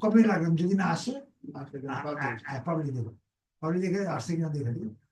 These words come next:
Speaker 1: আসে না,
Speaker 2: আসে না,
Speaker 1: না আসলে কন্ট্রোল
Speaker 2: কন্ট্রোল
Speaker 1: দিয়ে, আ-, আ, কন্ট্রোল দিয়ে। এটা দেখা যাবে, এটা যদি, এটা তো প-, দেখানো হয় না, যেমন পরে না।
Speaker 2: দেখানো, দেখানো হয়েছে।
Speaker 1: দেখানো হয়েছে কিন্তু আইসা পড়ছিল, কিন্তু আসবে না, এই যেখানে আসে না। পাবলিশ রা-,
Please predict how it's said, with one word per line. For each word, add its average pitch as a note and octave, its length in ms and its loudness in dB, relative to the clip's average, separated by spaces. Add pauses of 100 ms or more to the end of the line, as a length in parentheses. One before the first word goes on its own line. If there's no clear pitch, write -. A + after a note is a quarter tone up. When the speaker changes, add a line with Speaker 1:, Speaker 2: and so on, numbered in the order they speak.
(160)
Speaker 1:
আসে D#3+ 220 0
না, - 80 -10 (260)
Speaker 2:
আসে - 160 -16
না, D3+ 60 -4 (180)
Speaker 1:
না F3+ 120 0
আসলে G3 180 0
কন্ট্রোল G#3+ 100 -2
Speaker 2:
কন্ট্রোল D3+ 320 4
Speaker 1:
দিয়ে, A2+ 140 0 (320)
আ-, A#2 220 -6
আ, - 20 -4 (100)
কন্ট্রোল A2 280 -6
দিয়ে। - 120 -16 (580)
এটা G3 200 4
দেখা C#3+ 240 2
যাবে, A2+ 80 -4 (680)
এটা F#3+ 180 2
যদি, G3 160 2 (240)
এটা F3 180 -2
তো G3+ 40 0 (120)
প-, F3+ 180 -2 (100)
দেখানো E3 320 2 (100)
হয় D#3+ 140 0
না, B2+ 280 -4
যেমন D#3+ 180 -4 (100)
পরে D3 220 -2
না। C3 60 -4
Speaker 2:
দেখানো, D3 120 -4 (140)
দেখানো D3+ 240 -4
হয়েছে। C3+ 220 -10 (260)
Speaker 1:
দেখানো F#3 240 4
হয়েছে G#3+ 220 6
কিন্তু F#3 140 4 (240)
আইসা D#3+ 280 2
পড়ছিল, B2 260 -2 (720)
কিন্তু F3 180 4 (100)
আসবে E3 240 4
না, - 100 -6
এই D3 80 -2
যেখানে E3+ 200 4 (120)
আসে D#3 180 -4
না। - 60 -12 (1400)
পাবলিশ G#3 320 8 (180)
রা-, E3 220 0